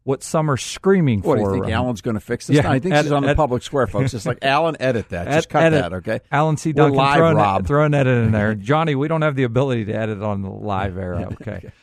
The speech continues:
Speaker 1: Um, some are screaming. They want Roe v. Wade codified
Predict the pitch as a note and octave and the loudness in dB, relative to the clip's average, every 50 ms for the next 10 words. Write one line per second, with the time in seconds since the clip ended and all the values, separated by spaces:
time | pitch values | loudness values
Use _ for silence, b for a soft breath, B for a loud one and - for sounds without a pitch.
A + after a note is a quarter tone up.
0 | b b _ - B2 C3+ C3 A#2+ A2 G#2+ - b b b b b b b b b | b b _ -6 -2 -2 -2 -2 -2 -6 -8 b b b b b b b b b
1 | b _ _ - - E3+ F3 F3 E3+ - - - - - - D#3 D#3 D3+ C#3+ B2 | b _ _ -6 -2 0 0 0 0 -2 -4 -6 -10 -8 -4 -2 0 0 0 0
2 | A2+ G#2 G#2 A2 - _ _ _ _ _ _ _ _ _ _ _ _ _ _ _ | 0 -2 -2 -6 -10 _ _ _ _ _ _ _ _ _ _ _ _ _ _ _
3 | _ _ _ _ _ _ _ _ _ _ _ _ _ _ _ _ _ _ - G#2+ | _ _ _ _ _ _ _ _ _ _ _ _ _ _ _ _ _ _ -4 0
4 | B2+ C3 B2+ B2 B2 A#2+ - B2 B2+ A#2+ A#2 G#2 A2+ A#2 G#2+ A2 A2 G#2+ F2+ - | 0 2 2 2 0 0 0 0 0 2 2 0 0 0 0 0 -2 -2 -4 -6
5 | - - B2 A#2 G#2+ G#2+ - - F2+ F2 F2 G2 F#2+ | -4 0 0 2 2 0 -2 -4 -6 -4 -4 -6 -8